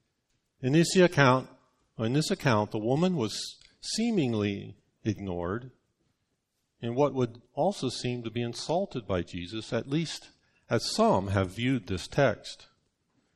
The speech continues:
There are those who claim the story shows that Jesus was human and reacted to this human, or this woman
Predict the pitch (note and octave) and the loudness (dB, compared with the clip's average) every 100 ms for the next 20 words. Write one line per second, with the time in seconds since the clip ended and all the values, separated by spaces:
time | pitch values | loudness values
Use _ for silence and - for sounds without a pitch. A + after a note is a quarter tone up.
0 | _ _ _ _ - C#3 D#3 D#3+ D3 D3+ | _ _ _ _ 2 6 8 8 8 8
1 | D#3+ F#3 E3+ D3+ C#3+ D3 D3 - - B2 | 6 2 -2 2 2 2 -2 -2 0 2
2 | B2 B2 - A2+ A2+ - G#2 - C3 C#3 | 2 0 2 2 2 -2 -8 -8 -8 -6
3 | D#3 C3+ - B2 - D#3+ D#3+ A2 E2+ D2 | -6 -8 -6 -8 -8 -4 -2 -2 -4 -8
4 | _ _ _ _ _ - A2+ A2+ A#2+ C3 | _ _ _ _ _ -8 0 4 8 8
5 | - A#2 A2+ G#2+ G2 - - C#3 B2+ G#2 | 6 -2 -4 -4 -4 -8 -12 -8 -8 -4
6 | G#2 G#2 G#2 - A2+ C#3+ F#2+ G#2 | -2 0 -2 -6 -4 -2 -4 -8